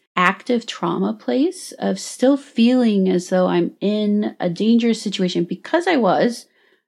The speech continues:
for six months at a time, that I really didn't feel like I was able to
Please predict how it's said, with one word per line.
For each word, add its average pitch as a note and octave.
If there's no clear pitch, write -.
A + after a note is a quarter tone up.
for A#3
six C4
months F#3+
at F#3+
a F#3
time, F#3
that G3+
I F#3+
really B3
didn't A3
feel G3
like F3+
I F3+
was F#3+
able G#3+
to F#3